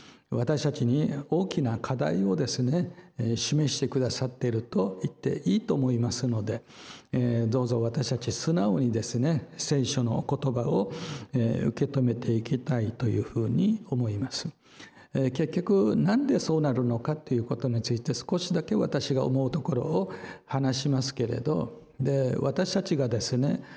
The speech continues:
えー、体調がですね、悪くなっていくという時にですね、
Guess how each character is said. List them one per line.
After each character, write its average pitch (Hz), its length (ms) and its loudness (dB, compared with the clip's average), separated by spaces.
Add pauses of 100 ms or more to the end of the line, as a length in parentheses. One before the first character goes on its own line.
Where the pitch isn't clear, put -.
(360)
え 123 580 2
ー、 - 0 -
体 156 280 0
調 156 300 2
が 180 120 0
で 156 100 2
す - 160 -2
ね、 123 360 2
悪 180 240 2
く - 160 0
な 139 120 2
っ 117 40 -2
て - 160 -2
い 113 100 2
く 131 160 0
と - 140 -2
い 110 60 2
う - 20 0
時 120 260 -4
に 110 160 2
で 104 140 2
す - 100 -6
ね、 131 300 0